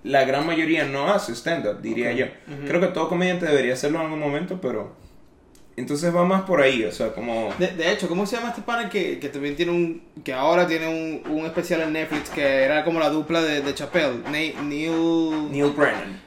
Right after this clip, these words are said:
Speaker 2: Bueno, pero él, él tuvo mucho tiempo simplemente escribiendo.
Speaker 1: Sí.
Speaker 2: Y después de un tiempo fue que dijo, "Ok, voy a hacer stand-up".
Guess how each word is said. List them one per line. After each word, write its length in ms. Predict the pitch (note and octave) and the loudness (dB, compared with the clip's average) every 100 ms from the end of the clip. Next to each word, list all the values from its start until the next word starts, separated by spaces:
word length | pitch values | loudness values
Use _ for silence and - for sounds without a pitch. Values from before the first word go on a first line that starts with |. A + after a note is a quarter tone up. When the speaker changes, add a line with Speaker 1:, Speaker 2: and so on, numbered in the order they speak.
| - | -2
Speaker 2:
Bueno, 300 | E3 E3+ C#3+ | 2 2 0
pero 200 | D3 C#3 | -2 -2
él, 320 | C#3 E3 E3+ | 0 -2 -4
él 160 | D#3+ D3 | -6 0
tuvo 160 | G3+ | 4
mucho 220 | G#3+ A3+ G3+ | 4 2 2
tiempo 320 | G#3 G#3 A3 | 2 2 -2
simplemente 500 | - F#3+ F3+ F#3 F3+ | 0 0 2 2 0
escribiendo. 680 | F3 D3 E3 G#3+ B2 A#2 - - | -2 0 2 2 -2 -8 -12 -10
Speaker 1:
Sí. 120 | F4 | -4
Speaker 2:
Y 40 | |
después 480 | F#4 D4+ - G3+ D4+ | -4 -4 -8 -2 0
de 60 | C4+ | 0
un 80 | G3 | 2
tiempo 260 | G3+ F3+ | 0 0
fue 120 | E3+ | -2
que 80 | E3+ | 0
dijo, 140 | F3 E3+ | 2 2
"Ok, 80 | F3 C#3 B2 | 0 -2 -4
voy 180 | C3 D3 | -2 -2
a 40 | |
hacer 160 | D3+ E3 | 0 -2
stand-up". 440 | D#3 E3 C#3+ A#2 | -2 -2 -2 -6